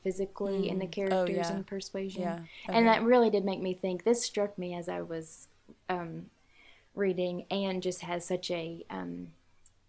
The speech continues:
Speaker 1: visceral reaction to, like, any inter-, interaction with Captain Wentworth,
Speaker 2: Yeah.
Speaker 1: right? Like,
Speaker 2: Yeah.
Speaker 1: anything that he says or does, sh-, like, makes her,
Speaker 2: Feel
Speaker 1: you
Speaker 2: things.
Speaker 1: know, right,
Speaker 2: Feel
Speaker 1: like,
Speaker 2: weak or
Speaker 1: speechless and
Speaker 2: Yeah.
Speaker 1: weak and,
Speaker 2: Mm-hmm.
Speaker 1: um, and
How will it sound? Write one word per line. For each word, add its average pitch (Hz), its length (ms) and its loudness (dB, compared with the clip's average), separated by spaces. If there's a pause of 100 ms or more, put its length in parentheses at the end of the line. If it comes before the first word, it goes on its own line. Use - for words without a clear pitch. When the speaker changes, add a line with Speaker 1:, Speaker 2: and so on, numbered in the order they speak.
Speaker 1:
visceral 180 680 0
reaction 180 760 -2
to, 180 240 0
like, 170 280 0
any 196 360 2
inter-, 180 300 -2 (120)
interaction 175 720 -4
with 156 180 -4 (400)
Captain 175 380 -2
Wentworth, 190 500 -6
Speaker 2:
Yeah. 185 160 2 (100)
Speaker 1:
right? 185 400 -2
Like, 190 380 4
Speaker 2:
Yeah. 202 80 4
Speaker 1:
anything 214 380 6
that 190 100 2
he 190 100 2
says 170 520 -2
or 180 160 2
does, 165 360 -2
sh-, - 140 -4 (180)
like, - 360 -2 (120)
makes 175 280 0
her, 165 340 -2 (220)
Speaker 2:
Feel - 240 -4
Speaker 1:
you 175 60 -4
Speaker 2:
things. 180 360 0
Speaker 1:
know, - 140 -6 (520)
right, 185 140 6
Speaker 2:
Feel 185 160 6
Speaker 1:
like, 185 220 4
Speaker 2:
weak 175 160 0
or 208 140 6
Speaker 1:
speechless 190 440 6
and 180 260 0
Speaker 2:
Yeah. 190 220 4
Speaker 1:
weak 196 240 -2
and, 180 440 0
Speaker 2:
Mm-hmm. 175 120 -6
Speaker 1:
um, 190 340 -2
and 190 180 0